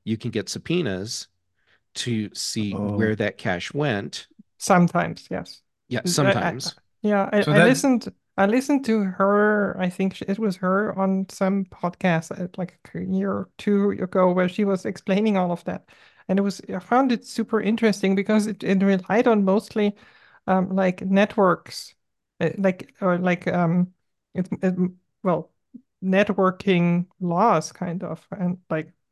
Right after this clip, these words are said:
Speaker 3: social and psychology and so on. Like, it wasn't about technology and how to figure out how to t-, crack something, whatever. No, it was like a s-, I mean,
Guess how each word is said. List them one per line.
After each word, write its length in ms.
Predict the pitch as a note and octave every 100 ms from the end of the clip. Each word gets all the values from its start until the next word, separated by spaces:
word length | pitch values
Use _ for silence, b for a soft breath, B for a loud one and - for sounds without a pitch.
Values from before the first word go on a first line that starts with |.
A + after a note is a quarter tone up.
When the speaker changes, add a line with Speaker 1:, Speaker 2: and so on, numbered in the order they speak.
| -
Speaker 3:
social 720 | - - G3+ A3+ G3+ F#3 E3+
and 200 | E3+ F3+
psychology 760 | - E3+ F3 F3+ A#3+ G3+ F3+ F3
and 160 | E3+ F3+
so 100 | -
on. 180 | F3 E3+
Like, 180 | E3+ F3+
it 120 | F3+
wasn't 320 | F#3 G3+ G3+
about 380 | F#3 D#3 C#3 D#3
technology 1000 | - - E3+ - G3 D#3+ - F3+ F3 F3
and 120 | F3
how 360 | - E3 F3+ F#3
to 200 | F#3 F#3 -
figure 640 | - - - - G#3 F#3+ F#3
out 500 | F3 F#3 F3 F3 _ b b b b
how 180 | - G3+
to 220 | F#3 F#3+ - -
t-, 80 | - -
crack 420 | - - F#3 F#3+
something, 500 | - - F#3+ F#3 F#3+
whatever. 300 | F3 F#3 A#3
No, 220 | F3 B3 B3
it 100 | A3
was 200 | B3 A3+
like 200 | G#3+ G#3+
a 20 |
s-, 180 | F3 - _ _ _ _ _ - - -
I 100 | F3
mean, 260 | F3 F#3